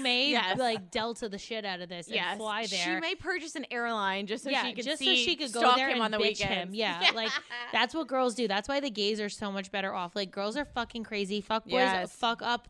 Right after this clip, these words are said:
Speaker 1: our brains and, like, manipulate us.
Speaker 2: I feel like it's men because it's men dating men, and men are just like,
Speaker 1: Men are just
Speaker 2: "Okay."
Speaker 1: whatever. It's
Speaker 2: Like,
Speaker 1: girls
Speaker 2: I
Speaker 1: are the
Speaker 2: love men.
Speaker 1: problem. Like,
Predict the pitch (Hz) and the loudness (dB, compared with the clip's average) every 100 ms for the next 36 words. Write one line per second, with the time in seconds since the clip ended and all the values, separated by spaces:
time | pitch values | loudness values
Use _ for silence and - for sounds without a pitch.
0 | - 226 220 185 208 208 208 202 208 208 | -6 -4 -4 -6 -6 -4 -6 -6 -6 -4
1 | 190 190 202 208 226 220 208 190 196 403 | -6 -6 -8 -6 -4 -2 0 0 -2 -4
2 | 359 294 220 196 196 220 220 185 196 196 | -4 -6 -6 -2 0 0 -2 -6 -6 -6
3 | 208 190 202 240 247 214 202 233 226 185 | -6 -4 -2 0 0 -2 -2 0 0 -2
4 | 190 202 196 190 196 190 196 196 240 359 | -2 0 -2 -2 -4 -2 -4 -2 0 2
5 | 466 392 339 349 370 262 381 392 269 262 | 6 8 8 6 2 2 0 2 0 2
6 | 453 339 453 494 508 480 427 330 359 359 | 8 10 10 10 10 8 8 12 12 10
7 | 262 190 196 247 247 - | 6 0 0 0 -2 -4